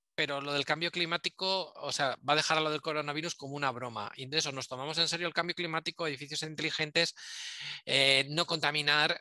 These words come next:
realmente, mm, bueno, pues por ejemplo, cuando, cuando hablo con Omar, el de la casa de Santa Alpi, él me dice, "Cuando veo una foto de una ciudad, tú ves edificios que están echando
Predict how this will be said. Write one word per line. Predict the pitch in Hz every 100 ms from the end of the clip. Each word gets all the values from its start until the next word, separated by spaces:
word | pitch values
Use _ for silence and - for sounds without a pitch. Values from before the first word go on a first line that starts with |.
| -
realmente, | 143 143 151 160 143 156 151 151 147 -
mm, | 139 139 139 139 135 127 127 127 131 127 131 131 _ - - _ _ _ _ _ _ _ - -
bueno, | 151 156
pues | 131
por | 143
ejemplo, | 156 170
cuando, | 160 143 143 147
cuando | - 127 131 131 127
hablo | 143 160
con | 170
Omar, | 156 151 170
el | 147
de |
la | 135
casa | 135 147
de | 165
Santa | - 160 180
Alpi, | 156 175
él | 151
me | 143
dice, | 127 131
"Cuando | 135 131
veo | 160
una | 185
foto | 190 202
de | 190
una |
ciudad, | 170 180 190 226 - - - - _ _
tú | - 165
ves | 185
edificios | 190 160 196 185 208 208 - -
que |
están | 139 175 170
echando | - 175 170 170 160 151 151 139